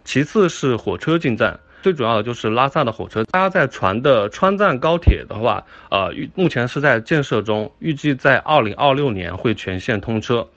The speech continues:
目前国内主流的就是进站铁路是北京、上海、广州以及重庆和成都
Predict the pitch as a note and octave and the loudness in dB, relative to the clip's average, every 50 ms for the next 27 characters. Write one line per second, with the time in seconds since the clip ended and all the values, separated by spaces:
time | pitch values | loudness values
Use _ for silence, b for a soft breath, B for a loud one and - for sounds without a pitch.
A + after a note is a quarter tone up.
0 | B B B B B B B - G3+ F3 - D#3+ E3 E3 - A#2 A2+ B2+ D#3 E3 | B B B B B B B -2 -2 0 2 0 0 0 2 0 0 2 2 2
1 | C#3 A2 - A2 G2 F#2 F2 F2 G2+ B2+ B2 A#2 A2 A#2+ A2+ A2 - A2+ G#2+ G#2 | 0 0 -2 -4 -4 -4 -2 -2 0 0 0 0 0 -4 -6 -6 -4 -4 -2 -2
2 | G2+ G2 - - - - D#3+ D3 C3+ D#3 C#3 A#2 - - - E2+ F2+ A2+ A2 G#2+ | -2 -2 -6 -6 0 2 2 4 4 4 2 2 2 2 0 0 0 0 -2 -2
3 | - - A#2+ A2 G#2 F#2 - F#2 F2+ F#2 B2 C#3+ E3 E3+ E3 - - G#3+ G3 E3+ | -2 0 0 0 0 0 -2 -2 -2 0 0 0 0 0 -2 0 2 4 4 4
4 | C3 A#2 - F2 F#2+ G#2 - F#2+ F2+ F2+ G#2+ A2 A#2+ A#2+ G2+ F#2+ G2+ G#2 - - | 2 -2 -6 -8 -8 -6 -4 -6 -4 -4 -2 -2 -2 -2 -2 -4 -6 -6 -4 -4
5 | G2 G2+ - - D#3+ C3+ A2+ A2 G#2 - - G2 G#2 B2 C#3+ D#3+ F3 F3+ | -4 -4 -2 -2 -2 -2 0 -2 -4 -4 -4 -4 -2 0 0 0 0 0